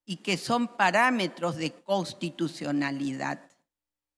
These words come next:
Nadie ha forzado una norma. Y me veo en la imperiosa necesidad moral de hacer, acotar algo a lo que dijo el doctor Abad respecto al testimonio del expresidente de la Corte Suprema.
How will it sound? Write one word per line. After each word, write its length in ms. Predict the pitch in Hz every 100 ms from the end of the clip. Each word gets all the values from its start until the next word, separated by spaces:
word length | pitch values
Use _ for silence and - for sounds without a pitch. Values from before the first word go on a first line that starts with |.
| -
Nadie 760 | 208 226 240 247 202 175 175 -
ha 100 | 185
forzado 800 | - 180 175 - 180 180 160 160 -
una 260 | 170 147
norma. 500 | 151 151 139 - - - _ _ _ _ _ _ _ _
Y 140 | 240
me 220 | 226 220 208
veo 720 | 262 262 147 151 151 - - -
en 160 | 208
la 80 | 196
imperiosa 720 | 202 185 202 196 262 262 269
necesidad 680 | 226 185 190 170 196 175 196
moral 680 | 214 185 175 170 208 370 - _ _ _
de 120 | - 202
hacer, 720 | 196 - 254 202 - - _ _ _ _ _ _ _ _ _ _ _
acotar 540 | 196 196 185 185 220 214
algo 240 | 220 220
a 40 | 202
lo 160 | 180
que 140 | 175 170
dijo 260 | 202 190
el 120 | 214
doctor 360 | 175 170 185 185
Abad 380 | 180 170 185 185
respecto 500 | 170 - 196 196 202
al 140 | 180
testimonio 760 | - 151 - 175 170 185 196 170
del 180 | 165 160
expresidente 880 | 180 - 175 170 170 175 180 175 185
de 160 | 156
la 160 | 151 147
Corte 360 | 175 170 185
Suprema. 680 | 165 160 147 165 165 147 131